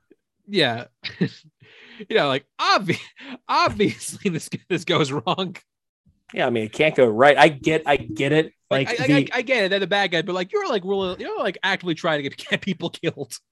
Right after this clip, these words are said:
Speaker 2: peta is, is cheering, yes, you know, that we're letting the, we're, no animals are harmed, yes, but it's like,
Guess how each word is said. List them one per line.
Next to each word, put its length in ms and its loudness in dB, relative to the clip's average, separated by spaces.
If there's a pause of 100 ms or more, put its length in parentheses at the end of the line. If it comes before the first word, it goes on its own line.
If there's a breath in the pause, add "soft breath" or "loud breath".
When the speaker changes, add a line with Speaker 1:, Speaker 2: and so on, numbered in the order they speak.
(440)
Speaker 2:
peta 720 10
is, 200 -2
is 240 2
cheering, 480 6
yes, 460 0
you 80 -6
know, 180 2
that 120 -2
we're 100 0
letting 240 4
the, 420 0
we're, 280 -2
no 340 6
animals 320 4
are 120 2
harmed, 380 4
yes, 440 2
but 160 4
it's 200 0
like, 240 4